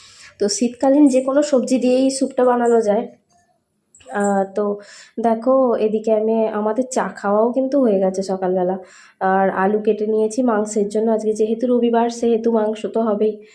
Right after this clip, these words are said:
আর <clears throat> এদিকে, আহ, মাংসের জন্য আলুটা আমি ভেজে নেবো, আর ভাতটা কিন্তু আমার হচ্ছে।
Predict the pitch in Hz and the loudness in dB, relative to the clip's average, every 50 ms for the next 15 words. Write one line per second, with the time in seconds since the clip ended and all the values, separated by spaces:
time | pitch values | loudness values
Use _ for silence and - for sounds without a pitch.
0 | - - - - _ _ - 175 180 175 175 180 180 175 - - - - 269 269 | -20 -20 -20 -20 _ _ -8 -6 -6 -4 -4 -4 -4 -4 -6 -4 0 2 4 4
1 | 262 - - - 269 294 302 262 208 220 226 - - - _ _ _ _ _ _ | 4 2 0 0 2 2 4 2 2 0 -2 -6 -12 -18 _ _ _ _ _ _
2 | _ _ _ _ _ _ _ _ - 180 190 190 214 196 - 226 247 269 240 254 | _ _ _ _ _ _ _ _ -4 -2 -2 0 -2 -2 0 0 -2 -2 -2 -10
3 | - - - - - - 220 202 196 190 196 190 196 196 202 196 202 - 190 196 | -18 -20 -20 -20 -10 -6 -4 -2 0 0 0 0 0 0 0 -2 -2 -4 -4 -2
4 | 214 214 226 226 214 208 208 208 214 220 220 220 214 220 214 196 214 208 208 214 | -2 -2 0 0 0 0 -2 0 0 0 0 2 0 0 -2 -2 -2 -2 -2 -2
5 | 226 247 254 233 214 214 196 190 - - 220 208 208 208 214 208 226 220 233 247 | -2 -2 -2 -2 -4 -8 -8 -10 -6 -6 -6 -4 -4 -4 -4 -4 -4 -4 -2 -2
6 | 254 233 233 190 190 - - - - 190 180 | -2 -2 -2 -4 -4 -6 -10 -8 -6 -6 -6